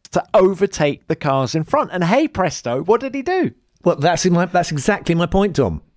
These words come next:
Speaker 2: You know, it took just a one word from Toto and a bit of kind of, <laughs> you know, a bit of a crack of the whip, and suddenly, um, you know, Valtteri was, I would s-, wouldn't say unleashed, but he certainly made some progress. But, but I think, you know, it's very easy to get dejected, and you must never get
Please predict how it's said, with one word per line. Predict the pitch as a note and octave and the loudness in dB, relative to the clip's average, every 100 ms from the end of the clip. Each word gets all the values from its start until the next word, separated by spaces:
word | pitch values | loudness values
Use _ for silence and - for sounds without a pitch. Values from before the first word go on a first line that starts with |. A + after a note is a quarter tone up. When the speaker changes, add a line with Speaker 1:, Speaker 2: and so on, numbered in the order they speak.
| - | 0
Speaker 2:
You | F3+ | 2
know, | A#2+ A#2+ | 2 -2
it | - E3+ E3+ | -2 -2 0
took | F#3+ E3 | 0 2
just | F3 F3 | 0 2
a | E3 | 2
one | G#3 G3+ | 2 4
word | F3+ D#3+ | 4 4
from | - C#3+ | 2 0
Toto | B2 D#3+ D#3 B2+ F2 A2 | 0 0 2 0 0 -2
and | C3+ | -2
a | C#3 | -2
bit | F3+ | 0
of | E3+ | 0
kind | - D3+ | 0 -2
of, | C#3 - - C3+ | -2 -6 -4 -4
<laughs> | D#3 | -2
you | D#3+ | 0
know, | E3 A#2+ A#2+ - - - - - | 2 2 -2 -10 -20 -20 -12 -6
a | D3 | -2
bit | D2+ | 0
of | C3 | 0
a | |
crack | - F#3 D#3 | -2 -2 0
of | D3+ | 2
the | C3+ | 2
whip, | D3 D#3+ - - - | 2 2 0 -2 0
and | C#3 | 0
suddenly, | - D#3 E3 E3 D3+ D3 | 0 0 0 2 2 2
um, | D3 D3+ D3+ D3+ - | 2 -2 -4 -6 -6
you | E3 | -4
know, | B2+ D3+ D#3 - _ _ - | -4 -6 -10 -14 _ _ -10
Valtteri | G3 - D3+ E3+ D#3 C3 | -6 -2 0 0 2 2
was, | C3 | 0
I | C3 | 0
would | C#3 | -2
s-, | - D3+ | -4 -2
wouldn't | D3 C3+ | -2 0
say | B2+ | 0
unleashed, | B2 B2 C3 C3+ G#2+ - | 0 0 2 2 0 -2
but | B2 | -2
he | A2 C3 | 0 0
certainly | D#3+ C3+ G#2+ | -2 -2 -2
made | A#2 A2+ | 0 0
some | - | -2
progress. | G2+ A#2+ A#2+ E2+ E2+ | -2 0 0 -2 -6
But, | - A2 - - - | -6 -6 -8 -20 -8
but | C#3 | -6
I | C3 | -2
think, | F#3+ | -2
you | G#3 | 0
know, | G#3 F3+ - - | 0 -2 -8 -10
it's | F#3 D#3 | -10 -4
very | F#3 G3 G3+ | 0 2 4
easy | G3 G#3 - | 2 0 -2
to | C3 | -2
get | - - - | 0 0 0
dejected, | C3 D#3 D#3+ - - | -2 -2 -4 -6 -8
and | F2+ | -4
you | A#2+ | -2
must | C3 D3+ | -2 0
never | D#3 D3+ | 0 0
get | D3+ C3+ A#2+ | 0 -2 -4